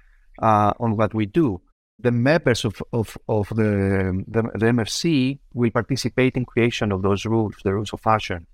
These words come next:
of the metaverse fashion, the metaverse fashion policy, uh, and direct the investment strategy, actually. The main co-, concept is, um, that the whole metaverse is the decentralization. The power goes to people and not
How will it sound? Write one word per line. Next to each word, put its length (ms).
of 80
the 80
metaverse 380
fashion, 360
the 80
metaverse 260
fashion 280
policy, 680
uh, 360
and 160
direct 460
the 80
investment 680
strategy, 680
actually. 460
The 80
main 220
co-, 240
concept 480
is, 460
um, 480
that 160
the 80
whole 240
metaverse 460
is 100
the 220
decentralization. 1080
The 100
power 360
goes 180
to 100
people 380
and 160
not 240